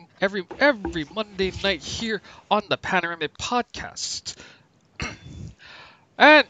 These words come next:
oh, oh, here we go. Oh, there it is. There's, there's Aristotle. There's, there's, there's Signic. And there's the one and only Uncle Shazam, which together they, they form Panoramic Productions.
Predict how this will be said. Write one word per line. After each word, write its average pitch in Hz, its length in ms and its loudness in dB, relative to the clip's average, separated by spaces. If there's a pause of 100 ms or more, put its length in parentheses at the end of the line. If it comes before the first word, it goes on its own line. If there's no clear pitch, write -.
(600)
oh, 220 320 -2
oh, 190 100 -2
here 185 160 -8
we 214 100 -8
go. 233 280 2
Oh, 208 260 0
there 185 180 2
it 202 60 6
is. 175 120 -2
There's, 214 280 4
there's 196 400 -2
Aristotle. 208 380 2
There's, 214 340 -4
there's, 247 260 -4 (140)
there's 233 260 -4
Signic. 214 440 -8
And 226 260 0
there's 214 220 -2
the 208 80 -6
one 214 180 -8
and 226 100 -14
only 240 240 -16
Uncle 196 320 -16
Shazam, 170 420 -6 (100)
which 226 320 -4 (120)
together 247 400 -2
they, 220 300 -8 (140)
they 190 140 -4
form 196 580 -8 (560)
Panoramic 170 560 -6
Productions. - 720 -12